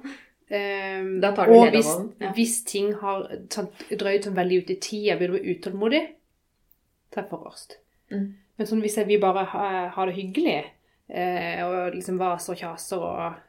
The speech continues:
Speaker 1: det er ikke så nøye for meg om vi skal gå nå eller etterpå, eller hvor tid det skjer.
Speaker 2: Mm.
Speaker 1: Så si for eksempel som du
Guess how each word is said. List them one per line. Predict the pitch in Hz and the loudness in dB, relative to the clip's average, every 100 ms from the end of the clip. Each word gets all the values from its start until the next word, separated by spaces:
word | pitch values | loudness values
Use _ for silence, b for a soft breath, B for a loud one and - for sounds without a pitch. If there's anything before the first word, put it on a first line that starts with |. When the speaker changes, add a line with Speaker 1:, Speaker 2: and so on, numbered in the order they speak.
| _ | _
Speaker 1:
det | - 175 | -8 -6
er | |
ikke | - | -4
så | 180 | -2
nøye | 170 170 | 0 -2
for | 202 | 0
meg | 220 | 0
om | 190 | 0
vi | 180 | -4
skal | 175 | -2
gå | 175 | -2
nå | 170 175 | 0 -2
eller | 165 | -4
etterpå, | 165 190 190 | -6 -6 -4
eller | 170 175 | -4 -4
hvor | 170 | -8
tid | 170 185 | -4 -4
det | 180 | 0
skjer. | 285 285 185 - | 2 2 2 -2
Speaker 2:
Mm. | 226 202 220 | -2 -2 -6
Speaker 1:
Så | 214 | -4
si | 208 196 | -2 -2
for | |
eksempel | 190 180 185 | -4 -6 -4
som | |
du | 185 | -2